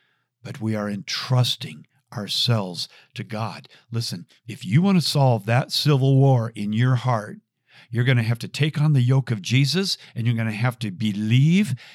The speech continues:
and you're gonna have to come to a conclusion that results in entrusting yourself to him. That's how you solve the civil war in your life. One of my good friends, uh, Doctor Edward Sri, he talks about this in his, uh,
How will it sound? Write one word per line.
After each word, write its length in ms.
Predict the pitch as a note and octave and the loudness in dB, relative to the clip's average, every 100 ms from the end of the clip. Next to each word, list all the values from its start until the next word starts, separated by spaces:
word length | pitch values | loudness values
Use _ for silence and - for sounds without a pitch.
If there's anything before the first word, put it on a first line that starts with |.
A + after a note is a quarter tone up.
| - | -14
and 320 | A#2+ B2 A#2+ A2 | -6 -4 -4 -4
you're 120 | A#2 | -6
gonna 220 | A#2+ A2 | -6 -6
have 200 | G#2 A2 | -6 -8
to 80 | A2 | -8
come 200 | - A2 | -8 -6
to 80 | G#2+ | -6
a 40 | |
conclusion 720 | G#2+ A2 - D#3 F3+ E3+ G3 G3 - - | -8 -8 -4 2 2 2 -2 -4 -10 -10
that 140 | B2 | -4
results 560 | A#2+ G2 B2+ F3 D#3 - - _ _ | -2 0 0 0 -2 -8 -12 _ _
in 460 | E3 E3 D3 C#3 D3 - _ | 4 6 6 4 0 -4 _
entrusting 640 | A#2+ A#2 - C#3 - A2 F#2+ | 0 0 2 0 0 -4 -6
yourself 560 | F2 - F#2+ F#2 - _ _ | -6 -6 -4 -6 -8 _ _
to 180 | - F2+ | -8 -6
him. 320 | D2+ - - _ _ _ - | -6 -10 -14 _ _ _ -2
That's 260 | A2+ A#2+ | 0 2
how 100 | C#3+ | 4
you 160 | D#3 E3+ | 6 4
solve 420 | - C3+ B2 B2 | 2 2 2 2
the 100 | A#2+ | 0
civil 380 | - B2 A#2 B2 | 2 2 4 2
war 340 | A2+ A2+ A2 - - - | 2 0 -2 -6 -20 -2
in 160 | A#2+ A#2+ | 2 4
your 160 | A#2+ | 2
life. 420 | B2 C#3+ F#2+ - - _ - - _ _ | 2 0 -2 -8 -20 _ -20 -20 _ _
One 120 | C#3+ | -4
of 60 | C#3 | -4
my 100 | C3 | -4
good 200 | D3 - | -6 -8
friends, 360 | D3 C#3+ G#2 | -6 -4 -4
uh, 220 | A#2+ A#2 | -2 -2
Doctor 360 | A2+ B2+ A#2+ A2+ | -2 -6 -2 0
Edward 340 | C3 B2 A#2+ | 2 2 0
Sri, 600 | - - - C#3 D3 C3+ | 0 -2 -2 0 0 -2
he 160 | G2+ A#2+ | -4 -8
talks 380 | A#2+ B2 A#2+ - | -8 -10 -10 -12
about 320 | G#2 G2+ G#2 | -12 -14 -14
this 260 | A2+ G#2 A2 | -12 -10 -12
in 80 | |
his, 400 | F#2+ G2+ G2 F2 | -12 -12 -12 -10
uh, 220 | G#2 F#2 | -10 -10